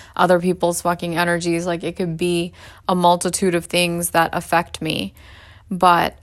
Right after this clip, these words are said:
slowly but surely, I am learning to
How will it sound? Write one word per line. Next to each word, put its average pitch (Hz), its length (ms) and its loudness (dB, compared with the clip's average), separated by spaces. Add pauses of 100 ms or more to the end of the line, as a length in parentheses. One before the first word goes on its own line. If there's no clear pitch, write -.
(160)
slowly 208 420 4
but 180 180 -2
surely, 185 400 4
I 185 200 4
am 175 260 -4 (380)
learning 185 800 0 (100)
to 170 540 -2